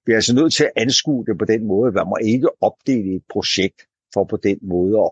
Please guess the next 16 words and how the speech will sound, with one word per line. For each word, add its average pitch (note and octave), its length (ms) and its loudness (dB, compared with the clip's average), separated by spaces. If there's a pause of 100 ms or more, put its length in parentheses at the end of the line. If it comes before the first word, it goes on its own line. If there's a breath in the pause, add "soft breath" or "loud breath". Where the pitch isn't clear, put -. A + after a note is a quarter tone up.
(120)
omgå." D#2+ 400 -6 (460)
Og G2 120 0 (280)
det D#3 140 2
synspunkt, - 560 -2
det - 80 -14
går F#2+ 120 2
helt, A2+ 200 -2
jeg A2+ 100 0
mener, A#2+ 200 -2
det G2 100 -6
er F2+ 40 -10
tilbage G2+ 280 0
fra - 80 -10
tooghalvfems - 720 -2
eller - 140 -6
treoghalvfems, - 540 -4